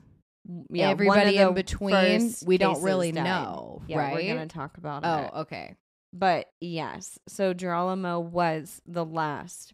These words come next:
Speaker 1: patient of his.
Speaker 2: Okay,
Speaker 1: and
Speaker 2: got
Speaker 1: he
Speaker 2: it.
Speaker 1: lived. Thank God.
Speaker 2: Great.
Speaker 1: Yeah.
Speaker 2: Did, well, okay, and he was in there also for cardiac issues and,
Speaker 1: Mm-hmm.
Speaker 2: okay, cool.
Speaker 1: Yep.
Speaker 2: Well,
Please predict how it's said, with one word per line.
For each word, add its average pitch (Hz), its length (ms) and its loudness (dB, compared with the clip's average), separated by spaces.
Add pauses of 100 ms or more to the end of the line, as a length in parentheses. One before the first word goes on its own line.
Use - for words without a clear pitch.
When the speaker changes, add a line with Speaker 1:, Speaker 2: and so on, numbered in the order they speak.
Speaker 1:
patient 160 400 -8
of 80 140 -18
his. - 360 -14
Speaker 2:
Okay, 170 260 0
Speaker 1:
and 180 180 -6
Speaker 2:
got 147 200 0
Speaker 1:
he - 80 -8
Speaker 2:
it. 82 100 -10
Speaker 1:
lived. - 280 -20 (240)
Thank 165 220 -10
God. - 180 -8
Speaker 2:
Great. - 580 -6 (240)
Speaker 1:
Yeah. - 100 -20 (180)
Speaker 2:
Did, 196 180 0 (200)
well, 196 420 0
okay, 147 260 -6 (200)
and 165 380 -6 (340)
he 214 320 -2
was 185 180 -4
in 185 100 -2
there 175 220 -2 (100)
also 180 460 0
for 180 200 -4
cardiac 175 540 0
issues 175 640 -2
and, 151 300 -2
Speaker 1:
Mm-hmm. 165 80 -4
Speaker 2:
okay, 156 260 -8
cool. - 180 -10
Speaker 1:
Yep. 165 200 -6 (180)
Speaker 2:
Well, 160 380 -2